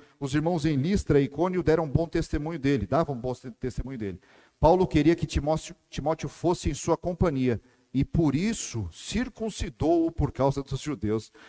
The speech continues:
daqueles lugares." Logo após a, a, a, a conferência,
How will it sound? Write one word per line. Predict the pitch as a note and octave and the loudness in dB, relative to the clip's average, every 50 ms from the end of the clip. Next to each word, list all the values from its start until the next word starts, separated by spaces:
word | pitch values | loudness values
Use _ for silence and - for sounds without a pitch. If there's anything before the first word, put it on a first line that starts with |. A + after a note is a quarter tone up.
| - - - | -16 -2 0
daqueles | A#2+ A2+ - B2+ B2 A#2 A#2+ | 0 0 2 0 0 0 0
lugares." | C3 A#2 B2 A#2+ A2+ - | 0 2 2 2 0 2
Logo | D3 D#3+ F3+ A#3+ A#3 A#3+ A#3+ | 2 4 4 4 4 4 4
após | A3+ - - - - G3 G#3 A3 A#3 A3 - - - - | 4 4 10 10 10 10 10 6 6 4 2 -4 -2 0
a, | G#3 G#3+ | 0 0
a, | B3 - G#3 F#3+ - - F#3+ F3+ | 0 0 -4 -4 -2 0 -2 -2
a, | - - F3 | -2 -4 -8
a | - | -6
conferência, | - E3+ E3+ - - D#3 D3+ D#3 D3+ - - | -4 -4 -4 0 0 0 2 2 -2 -4 -8